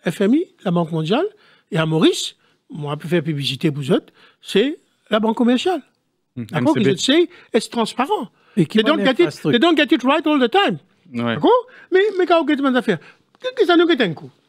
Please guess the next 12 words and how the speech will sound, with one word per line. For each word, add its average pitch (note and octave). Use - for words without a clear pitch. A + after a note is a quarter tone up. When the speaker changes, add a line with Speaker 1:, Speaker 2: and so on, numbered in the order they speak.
Speaker 1:
N'importe F4+
quel F4
ministre C#4
des A3+
Finances F#3
commence F#3
au E3
budget D#3
par F#3+
faire G3
une E3
review D#3+